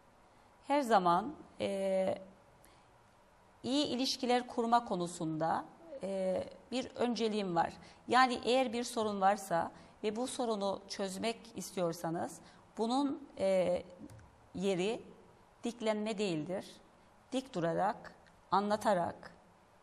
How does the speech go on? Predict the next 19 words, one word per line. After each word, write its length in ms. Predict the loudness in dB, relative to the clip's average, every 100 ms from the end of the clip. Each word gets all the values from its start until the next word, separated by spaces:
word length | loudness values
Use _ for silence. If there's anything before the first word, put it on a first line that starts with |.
| -20 -20 -20 -20 -20 -20 -20 -20 -6
bir 140 | -6
projeniz 560 | -2 -2 0 -2 -4 0
varsa 420 | 0 0 0 -2 -2
bu 60 |
projeyi 420 | -4 -4 -4 -2 0
anlatarak 720 | 0 0 -2 -2 -4 -10 -20 -20 -20 -20 -20 -20 -20 -20 -20 -20 _ _ _ -20 -20 -20 _ -6
çözmedir. 680 | -2 0 0 -2 -4 -10 -18 -20 -20 -20 -2
Yani 240 | 2 2 0
herhangi 500 | -2 0 2 2 4
bir 100 | 2
sorunda, 640 | 0 2 2 2 2 0 -2 -8 -20 -20 -20 -20 -20 -6
e, 340 | 0 0 0 -6
kişiler 360 | -6 0 2
arasındaki 540 | 4 4 2 -6 -6 -6
sorunlarda 680 | -4 -2 -2 -2 -2 -4
da 200 | -2 -4 -6 -14 -20 -20 -20 -2
bu 280 | 4 4 4
yöntem 560 | 2 0 0 0 0 -2
geçerlidir. 640 | -6 -4 -4 -4 -6 -8